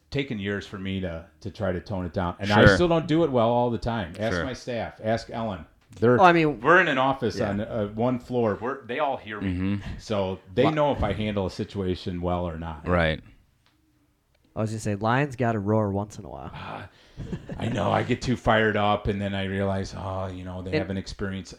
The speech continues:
Speaker 1: 'Cause there's
Speaker 3: Right.
Speaker 1: sometimes, I've been doing this for twenty-five years. I've seen worst case scenarios. I've seen best case scenarios.
Speaker 2: Mm-hmm.
Speaker 1: Um, uh, I, I want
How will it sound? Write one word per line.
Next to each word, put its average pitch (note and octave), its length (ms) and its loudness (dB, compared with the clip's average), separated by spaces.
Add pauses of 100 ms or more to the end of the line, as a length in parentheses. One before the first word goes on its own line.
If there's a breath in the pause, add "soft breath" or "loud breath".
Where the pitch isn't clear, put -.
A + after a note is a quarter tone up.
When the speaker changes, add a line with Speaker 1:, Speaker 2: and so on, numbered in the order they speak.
(120)
Speaker 1:
'Cause B2 160 -4
there's B2 200 0
Speaker 3:
Right. A#2+ 60 -2
Speaker 1:
sometimes, A#2 560 -2
I've A#2+ 160 -2
been C#3+ 140 -6
doing G#2+ 240 -4
this G2+ 160 -6
for F#2 140 -12
twenty-five G2+ 580 -8
years. F2 400 -4 (480)
I've G#2 160 -4
seen G2 420 -6 (260)
worst A#2+ 300 0
case A2+ 240 -4
scenarios. F#2+ 560 -8
I've F2 160 -8
seen G2 180 -6
best G2 300 -4
case F2 220 -8
scenarios. F2+ 600 -2
Speaker 2:
Mm-hmm. - 560 0
Speaker 1:
Um, F2+ 440 -6 (640)
uh, F2 240 -10 (480)
I, A#2 320 4 (300)
I A2+ 360 2
want G#2 460 -2